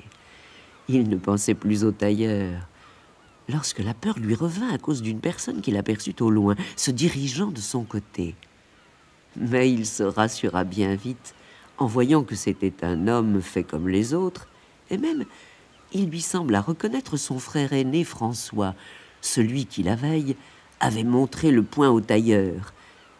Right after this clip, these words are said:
car François détestait le tailleur et chérissait son petit Clopinet.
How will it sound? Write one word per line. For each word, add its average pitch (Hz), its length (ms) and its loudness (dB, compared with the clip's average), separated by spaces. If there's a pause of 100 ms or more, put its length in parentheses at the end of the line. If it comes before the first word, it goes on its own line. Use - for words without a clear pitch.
car 82 200 -8
François 98 540 -2
détestait 104 800 0
le 78 140 -2
tailleur 107 560 0
et 92 80 -4
chérissait 98 580 -4
son 98 200 -6
petit - 220 -18
Clopinet. - 640 -8